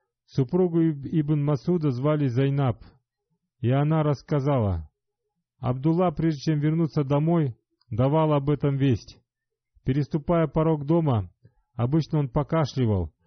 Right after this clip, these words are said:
и только потом осторожно приоткрывал дверь». Однажды я заболела и пригласила к себе старушку-знахарку. Услышав шаги возвращающегося мужа, я припрятала её. Абдулла обратил внимание на ниточку от амулета на моей шее и спросил: «Что это?»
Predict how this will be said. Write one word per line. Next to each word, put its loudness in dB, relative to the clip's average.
и -2
только -2
потом 0
осторожно 0
приоткрывал 0
дверь». 0
Однажды 0
я 2
заболела 0
и 2
пригласила 0
к -20
себе 0
старушку-знахарку. -2
Услышав -4
шаги -2
возвращающегося -2
мужа, 0
я 2
припрятала 0
её. 0
Абдулла 2
обратил 0
внимание 0
на 0
ниточку 0
от -2
амулета 0
на -2
моей 2
шее 0
и 0
спросил: -2
«Что -2
это?» -2